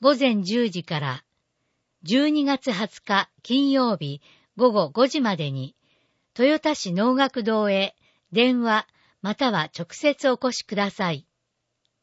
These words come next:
この件についてのお問い合わせは、豊田市コンサートホール、能楽堂まで。電話、零五六五三五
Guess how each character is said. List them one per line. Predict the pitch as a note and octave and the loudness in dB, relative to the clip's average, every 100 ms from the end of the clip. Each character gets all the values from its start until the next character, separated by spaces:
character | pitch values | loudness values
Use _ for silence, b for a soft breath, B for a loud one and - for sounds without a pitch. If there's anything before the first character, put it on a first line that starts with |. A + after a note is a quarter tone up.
| _ _ _ _ _ - | _ _ _ _ _ -4
こ | B3 | 0
の | D#4 | 0
件 | D#4 E4+ D#4 | 0 0 0
に | G#3 | -2
つ | - A#3+ | -2 -2
い | - | -2
て | D#3+ | -4
の | D3 | -4
お | D3 | -6
問 | - A#3+ A#3+ | -2 0 2
い | A3+ | 0
合 | |
わ | G#3+ G#3 | 0 -2
せ | G3+ F#3 | -2 0
は、 | F3 E3+ - _ _ _ _ A3 | 0 -2 -6 _ _ _ _ 0
豊 | C#4 D4+ | 2 2
田 | D#4+ D4+ | 2 -2
市 | - D3 - | -4 -10 -8
コ | - C4+ | 0 0
ン | D4 | 2
サ | D4 C#4 | 2 2
ー | |
ト | - G#3 | 0 -2
ホ | B3 A3 | 0 -2
ー | F3 | -4
ル、 | C3+ D3+ _ _ _ _ F3+ | -8 -10 _ _ _ _ 0
能 | B3+ C#4+ | 2 4
楽 | C#4+ - B3+ | 2 -2 -2
堂 | A3+ A3+ | 0 0
ま | G#3 F#3+ | 0 -2
で。 | D3 C3+ _ _ _ _ _ _ _ _ _ _ _ _ F3 | -4 -8 _ _ _ _ _ _ _ _ _ _ _ _ -2
電 | A3 A3+ | 0 0
話、 | G#3+ G3 F#3+ _ _ _ _ - | 0 -2 -2 _ _ _ _ -4
零 | F#3+ C#4 D#4 | 2 2 2
五 | D4+ D4 G#3+ | 2 2 2
六 | D3+ D3+ G#3 | -2 -4 -4
五 | F3+ F3+ C3+ A#2 _ _ _ _ _ | -2 -2 -4 -8 _ _ _ _ _
三 | - A#3+ B3 A#3 | -2 0 0 0
五 | A3+ F3 B2 | 0 0 -2